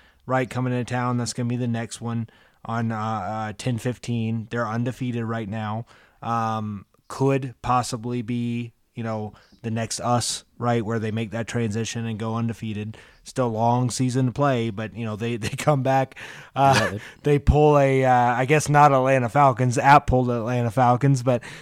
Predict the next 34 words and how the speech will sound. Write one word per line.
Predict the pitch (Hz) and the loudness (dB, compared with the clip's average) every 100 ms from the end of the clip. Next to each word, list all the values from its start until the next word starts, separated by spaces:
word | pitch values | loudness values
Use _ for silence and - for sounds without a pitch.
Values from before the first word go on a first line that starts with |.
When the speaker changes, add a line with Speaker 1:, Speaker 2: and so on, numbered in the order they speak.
| - | -6
Speaker 1:
they, | 143 151 | 4 4
they, | 143 151 | 6 2
they | 139 147 | 4 2
pull | 135 156 151 | 4 4 8
a, | 147 139 120 | 6 6 2
a | 131 | 0
Patriots, | - 170 - 123 127 123 - | 2 0 0 -2 -2 -4 0
right, | 131 135 | 2 2
and | 131 | 0
they | 131 | 0
come | 135 139 | 0 2
back | 135 139 135 - - - 127 | 2 2 0 -6 -18 -12 0
down | 135 139 | 2 4
twenty-eight | - 143 139 139 143 135 | 2 2 4 4 0 -2
to | |
three, | 131 131 131 131 143 - - - - | -6 -2 0 -2 -4 -12 -20 -14 -2
um, | 131 131 127 123 | 2 4 2 0
and, | 120 127 123 | -2 -4 -4
and | 117 117 | -4 -4
they | 127 | -2
beat | 139 143 | 0 -2
App | - 120 139 - | -2 0 0 0
at | - 120 110 | -6 -4 -4
the | 127 | -2
Rock | 131 160 135 - - | 0 0 -2 -6 -8
and, | 117 117 | -6 -4
and, | 117 117 113 | -4 -6 -4
and | 117 | -2
Boone, | 120 143 135 90 | -2 -2 -2 -6
and, | 95 101 104 | -8 -6 -6
uh, | 104 104 101 | -6 -6 -8
you | 110 110 | -8 -8
know, | 104 | -8
so | - 113 107 | -8 -10 -10